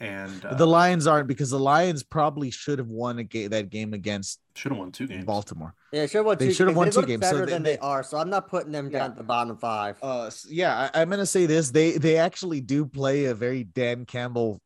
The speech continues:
Speaker 2: way of getting knocked down and then always just sticking around.
Speaker 1: I would
Speaker 2: No
Speaker 1: put the
Speaker 2: knees, maybe,
Speaker 1: Falcons
Speaker 2: but
Speaker 1: there.
Speaker 2: still.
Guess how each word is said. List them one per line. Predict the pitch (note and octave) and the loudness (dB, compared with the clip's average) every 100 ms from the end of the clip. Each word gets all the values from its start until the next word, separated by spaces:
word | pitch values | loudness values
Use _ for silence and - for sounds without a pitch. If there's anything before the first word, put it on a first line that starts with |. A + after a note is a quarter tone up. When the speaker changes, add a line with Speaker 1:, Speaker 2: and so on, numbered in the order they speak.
| - | -16
Speaker 2:
way | A2 G#2 A2+ F2 F2+ - _ _ _ _ _ _ _ - | -8 -4 -4 -4 -10 -16 _ _ _ _ _ _ _ -14
of | G#2+ | 2
getting | C3 C#3 | 4 4
knocked | B2+ B2+ A2+ | 4 2 4
down | B2 B2 | 2 2
and | A#2 | 0
then | A2+ | 2
always | A2+ A#2 G2+ | 2 0 -2
just | G2 - | -8 -6
sticking | B2 - G#2+ | -6 -4 -4
around. | F#2+ G2+ G2 A#2 | -2 -2 -2 2
Speaker 1:
I | F3 | 4
would | |
Speaker 2:
No | G3+ | 4
Speaker 1:
put | |
the | G#3+ | 2
Speaker 2:
knees, | G#3 | 0
maybe, | C#3 | 0
Speaker 1:
Falcons | B2+ A2+ G#2+ G#2+ | 4 4 2 -6
Speaker 2:
but | G2+ | -6
Speaker 1:
there. | G2 | -6
Speaker 2:
still. | F#2+ E2+ | -6 -10